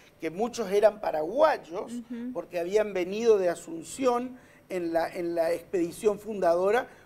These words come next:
Speaker 1: junto al licenciado Torres de Vera y Aragón.
Speaker 2: Ujú.
Speaker 1: Eh,
Speaker 2: Y, y
Speaker 1: la fundación se, se ideó, se pergenió se, se preparó la expedición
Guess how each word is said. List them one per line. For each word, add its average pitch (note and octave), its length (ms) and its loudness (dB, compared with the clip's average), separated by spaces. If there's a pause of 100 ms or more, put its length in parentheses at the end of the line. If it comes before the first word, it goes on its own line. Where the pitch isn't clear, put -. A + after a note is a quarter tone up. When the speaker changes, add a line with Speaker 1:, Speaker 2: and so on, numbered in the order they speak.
Speaker 1:
junto D4+ 440 -2
al F3+ 120 4
licenciado F3+ 520 -2
Torres F#3 380 -4
de F3 120 -4
Vera E3+ 240 -2
y D#3+ 100 -2
Aragón. C3+ 560 -2 (100)
Speaker 2:
Ujú. G3+ 360 -10 (280)
Speaker 1:
Eh, F#3 260 2
Speaker 2:
Y, E4 60 -2
y D#4 40 -2
Speaker 1:
la F3+ 120 2
fundación F#3 600 -2
se, D4 320 -4
se F#3 380 -4
ideó, G3 760 4
se - 180 -16
pergenió G3+ 840 -4 (340)
se, F3+ 420 -4
se - 200 -4
preparó F#3 720 2
la A3+ 140 -2
expedición G3 640 -4